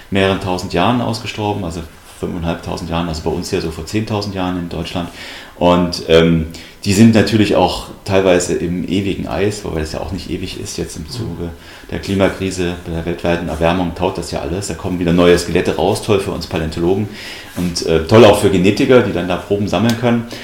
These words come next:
Aber das ist natürlich endlich, ne? Und, ähm, aber die sind wirklich noch erhalten und, äh,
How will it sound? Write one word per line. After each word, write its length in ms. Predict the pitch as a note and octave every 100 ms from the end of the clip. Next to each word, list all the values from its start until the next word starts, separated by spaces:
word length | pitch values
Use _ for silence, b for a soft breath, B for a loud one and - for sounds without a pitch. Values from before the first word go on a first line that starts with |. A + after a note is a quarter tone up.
| B B
Aber 160 | F#2 F2+
das 120 | E2+
ist 60 |
natürlich 320 | F2+ F#2+ D#2 -
endlich, 440 | C#2+ D2 - -
ne? 120 | F2 -
Und, 300 | D#2+ - -
ähm, 260 | E2+ E2 E2 B B B
aber 200 | G2+ G2+
die 220 | G#2 B2+
sind 240 | C#3+ C3
wirklich 260 | B2+ C3 A2+
noch 120 | A#2+
erhalten 480 | G2 F#2+ A2+ - E3+
und, 380 | - A#2 A2+ -
äh, 180 | A2